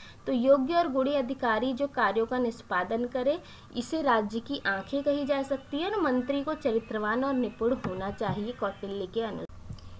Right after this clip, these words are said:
तीसरा हम बात करेंगे यहाँ सप्तांग सिद्धांत में कि जनपद। जनपद का अर्थ होता है भूमि,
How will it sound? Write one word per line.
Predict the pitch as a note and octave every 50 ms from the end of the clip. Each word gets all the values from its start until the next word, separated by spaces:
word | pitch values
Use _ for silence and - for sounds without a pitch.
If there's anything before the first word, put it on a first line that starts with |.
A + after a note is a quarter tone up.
| - - - - -
तीसरा | - C#4 C#4 C#4 - E4 F4+ F4
हम | F4 F4+ E4+ D4
बात | C#4 C4 C4 C4 - -
करेंगे | C#4+ C4 C4+ C4+ C4+ C4+
यहाँ | C4+ C4+ C4+ C4
सप्तांग | - B3+ A#3+ - - - B3 A#3+ A#3+
सिद्धांत | A#3 - - B3+ A#3 G#3+ G3 A3 A3 A3 A3 A3 A3+ -
में | B3+ C4+ D4 D#4 D4+
कि | E4+ C#4+
जनपद। | A#3 - A#3 A3+ G#3+ A3+ - - G#3 G3 F#3+ -
जनपद | B3+ B3 B3+ - D#4+ D#4+ - -
का | F4 A3
अर्थ | F#3+ D#3+ - -
होता | C4 B3 - C#4+
है | C#4
भूमि, | A#3 A3 A#3 A#3+ A#3 B3+ C#4+ D4+